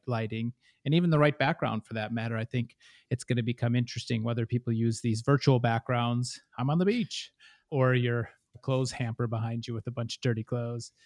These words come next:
All fair things that could be in the background, but I think this general awareness of not only yourself and how you're coming across, but also how somebody might receive you and, and how they're responding to you, whether that's with your slides or,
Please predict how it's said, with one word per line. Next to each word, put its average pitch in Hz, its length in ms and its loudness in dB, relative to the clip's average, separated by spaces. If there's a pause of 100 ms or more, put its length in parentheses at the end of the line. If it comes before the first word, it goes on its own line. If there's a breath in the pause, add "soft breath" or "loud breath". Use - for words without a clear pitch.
(420 loud breath)
All 156 200 10
fair 143 360 6
things 143 320 2
that 117 120 -2
could 123 140 4
be 123 140 4
in 113 80 2
the 113 80 0
background, 110 600 -2
but 113 200 0 (100)
I 147 80 0
think 139 220 0
this 127 160 0
general 127 400 2
awareness 120 480 2
of 117 80 0
not 113 160 0
only 113 160 0
yourself 113 420 -4
and 120 100 -4
how 117 120 -2
you're 131 160 -4
coming 151 240 -4
across, 160 420 -6
but 123 260 -4 (520 soft breath)
also 123 640 0
how 123 120 -4
somebody 113 320 -4
might 117 160 -4
receive 117 380 -6
you 110 260 -2
and, 104 200 -6 (160)
and 110 380 -4 (120)
how 120 180 -2
they're 117 180 -2
responding 107 580 -6
to 110 120 -8
you, 107 260 -8 (120)
whether 117 180 -4
that's 104 180 -4
with - 140 -4
your 110 100 -6
slides 110 500 -4
or, 104 260 -6